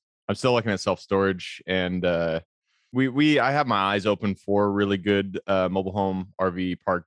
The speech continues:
deals, but we're not actively, uh, investing a lot of, you know, dollars into our marketing for, for off-market stuff. Um, I generally only look at o-,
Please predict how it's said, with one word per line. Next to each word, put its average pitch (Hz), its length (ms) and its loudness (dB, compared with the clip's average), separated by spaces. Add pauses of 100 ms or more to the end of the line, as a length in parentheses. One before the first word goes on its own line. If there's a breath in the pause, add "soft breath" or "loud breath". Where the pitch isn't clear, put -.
deals, 98 480 -2
but 92 100 0
we're 90 120 -4
not 90 260 -2
actively, 87 840 -6
uh, 82 200 -2
investing 85 840 -6 (100)
a 90 40 -8
lot 85 200 2
of, 78 140 -6 (260)
you 95 80 -8
know, 78 120 -4
dollars 82 440 -2
into 82 240 -6
our 78 80 -4
marketing 90 500 -6
for, 87 440 -8
for 90 100 -2
off-market 82 460 -4
stuff. 92 280 -4 (560)
Um, 82 160 -4
I 98 80 0
generally 101 360 0
only 92 240 -2
look 87 180 -2
at 85 60 0
o-, 82 120 -2